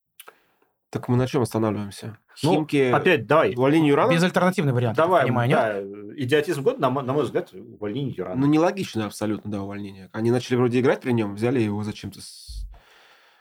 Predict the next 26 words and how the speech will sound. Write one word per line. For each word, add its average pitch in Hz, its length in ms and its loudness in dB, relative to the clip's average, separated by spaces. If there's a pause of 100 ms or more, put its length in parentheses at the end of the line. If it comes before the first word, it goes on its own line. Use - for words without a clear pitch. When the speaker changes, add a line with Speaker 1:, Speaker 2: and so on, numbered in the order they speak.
(220)
Speaker 2:
Ну 151 60 0
что, 151 120 2
всё? 233 400 2
Тогда 175 300 2
тут, 160 200 -2
наверное, 151 280 2
даже 135 180 2
спора 123 300 2
нету. 123 360 0
Speaker 1:
Да. 107 160 4
Speaker 2:
И 110 40 2
Speaker 3:
Спора 180 200 4
Speaker 2:
поех-, 139 260 2
Speaker 3:
нет. - 80 -4
Speaker 2:
и 135 40 -8
поехали 135 360 0
дальше. 104 320 -2
Так, - 140 -2
теперь, 190 340 0 (180)
Speaker 3:
Теперь 175 260 -4
ты. 160 80 -10
Speaker 2:
теперь 165 240 2
я 151 140 4
себе, 101 320 -4
да? 156 220 -6 (120)
Speaker 3:
Да. 113 180 -6